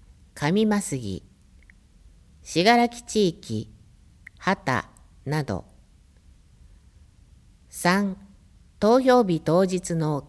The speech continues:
共通投票所。投票日当日は、市内四十九のどこの投票所でも投票ができ、お出かけ先に合わせて投票所が選択できるようになります。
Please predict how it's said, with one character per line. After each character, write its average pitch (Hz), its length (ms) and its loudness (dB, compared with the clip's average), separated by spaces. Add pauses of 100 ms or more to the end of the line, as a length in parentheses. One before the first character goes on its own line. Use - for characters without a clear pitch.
共 220 240 4
通 233 280 2
投 208 260 2
票 190 280 2
所。 156 280 -2 (1400)
投 226 200 4
票 247 260 4
日 175 160 -2
当 165 240 0
日 175 300 -4
は、 151 260 -2 (420)
市 - 220 -2
内 165 320 0
四 226 240 2
十 160 180 -2
九 185 300 0
の 135 400 -6
ど 202 160 -2
こ 240 120 0
の 160 160 0
投 147 220 -2
票 180 220 -2
所 165 200 -2
で 165 120 -2
も 120 260 -6 (340)
投 170 200 0
票 196 260 2
が 175 160 0
で 165 140 0
き、 - 280 -10 (600)
お 147 100 -2
出 214 160 4
か 220 120 0
け 220 140 -4
先 208 300 -2
に 190 140 0
合 165 100 2
わ 196 140 2
せ 180 160 -2
て - 280 -6 (320)
投 208 220 2
票 233 240 2
所 220 140 0
が 147 120 2
選 151 240 -2
択 220 260 -2
で 202 120 0
き 208 160 -2
る 190 80 2
よ 147 140 2
う 127 60 -4
に 113 120 -4
な 107 120 -4
り 113 120 -10
ま 113 160 -8
す。 - 180 -18